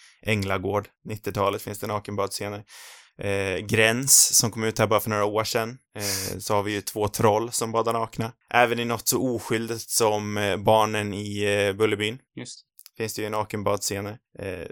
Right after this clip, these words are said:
Speaker 1: så det behöver ju inte strikt vara någonting sensuellt eller sexuellt.
Speaker 2: Nej, och det där är nästan ett annat spår, liksom. Jag tänkte
Speaker 1: Mm.
Speaker 2: mer på, på det mer, liksom, ja. Det fanns en artikel kopplad till den här filmen också om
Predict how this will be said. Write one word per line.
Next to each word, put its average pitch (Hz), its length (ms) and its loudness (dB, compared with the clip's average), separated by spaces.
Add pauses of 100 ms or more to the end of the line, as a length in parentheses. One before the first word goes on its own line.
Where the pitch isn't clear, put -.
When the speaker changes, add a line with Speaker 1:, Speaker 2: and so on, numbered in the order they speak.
Speaker 1:
så - 140 -4
det 120 40 0
behöver 127 180 6
ju 160 60 4
inte 135 180 0
strikt 110 320 2
vara 107 160 4
någonting 101 300 -6
sensuellt - 680 -2
eller 104 140 0
sexuellt. - 680 -2 (120)
Speaker 2:
Nej, 113 580 0
och 120 160 -8
det 120 60 -8
där 127 160 6
är 147 60 6
nästan 135 260 -4
ett 117 60 0
annat 120 420 2
spår, - 600 -2 (240)
liksom. - 260 -10 (140)
Jag 117 140 -6
tänkte 123 180 -4
Speaker 1:
Mm. 127 140 -2
Speaker 2:
mer 107 140 -2
på, 104 420 -2 (200)
på 104 100 -4
det 98 100 -6
mer, 98 240 -4 (200)
liksom, 101 320 -10 (200)
ja. - 160 -6 (460)
Det 123 80 -14
fanns 117 260 -4
en 107 60 -2
artikel 104 380 -8
kopplad 107 460 -4 (300)
till 107 240 -4 (180)
den 113 100 -6
här 104 60 -2
filmen 104 260 -4
också - 240 -6
om 101 160 -6